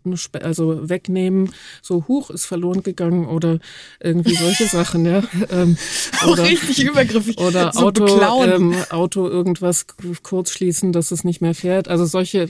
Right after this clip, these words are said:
Speaker 1: also wirklich sowas könnte man machen, ja. Aber
Speaker 2: Hältst du das für
Speaker 1: ansonsten
Speaker 2: gut?
Speaker 1: Ich kann mir schon vorstellen, dass es in manchen Fällen eine Möglichkeit wäre, irgendwie Schlimmeres zu verhindern.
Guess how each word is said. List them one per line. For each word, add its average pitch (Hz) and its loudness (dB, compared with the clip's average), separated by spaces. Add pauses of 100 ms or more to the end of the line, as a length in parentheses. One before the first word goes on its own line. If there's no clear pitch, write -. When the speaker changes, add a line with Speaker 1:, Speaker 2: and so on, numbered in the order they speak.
Speaker 1:
also 170 0
wirklich 190 -2
sowas 180 -2
könnte 196 -2
man 165 0
machen, 175 -2
ja. 185 -4 (400)
Aber 170 -2
Speaker 2:
Hältst 170 0
du 170 0
das 170 2
für 175 -2
Speaker 1:
ansonsten 175 -2
Speaker 2:
gut? 294 0 (1700)
Speaker 1:
Ich - -18
kann 156 -2
mir 160 2
schon 185 -2
vorstellen, 175 -2
dass 170 -4
es 165 -6
in 160 -2
manchen 170 0
Fällen 165 0 (100)
eine 147 -6
Möglichkeit 165 -2
wäre, 180 0
irgendwie 147 -2
Schlimmeres 151 -4
zu 156 -6
verhindern. 147 0